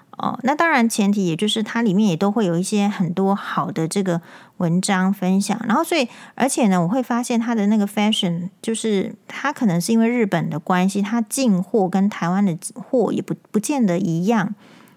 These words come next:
哦，所以反正就是多方的这个训练。哎，所以我觉得至少，虽然我不见得是变成就是顶尖的，比如说穿搭高手，或者是顶尖的，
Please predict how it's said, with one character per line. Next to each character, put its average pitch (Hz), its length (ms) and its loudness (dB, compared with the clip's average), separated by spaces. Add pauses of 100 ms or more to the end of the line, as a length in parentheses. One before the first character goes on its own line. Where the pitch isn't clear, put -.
哦， 202 120 4
所 349 140 2
以 339 80 2
反 190 240 2
正 247 100 2
就 277 80 -2
是 262 120 -4
多 254 240 2
方 240 260 0
的 214 140 2
这 214 120 -4
个 196 140 2
训 190 380 2
练。 202 280 2 (800)
哎， 175 800 2 (640)
所 294 180 -2
以 277 340 0 (680)
我 202 200 0
觉 220 160 0
得 320 100 0
至 349 240 -2
少， 175 220 0
虽 247 180 -4
然 214 180 2
我 151 60 -2
不 190 140 -2
见 254 200 0
得 175 140 2
是 202 200 -2
变 196 260 2
成 165 240 -2
就 180 80 -2
是 185 160 -2
顶 175 380 -2
尖 208 340 2
的， - 300 -2
比 - 100 -6
如 165 40 -2
说 185 100 -2
穿 190 260 0
搭 196 180 0
高 190 240 0
手， - 380 -4
或 202 100 -2
者 170 60 -4
是 175 160 -4
顶 180 280 -2
尖 202 260 2
的， - 220 0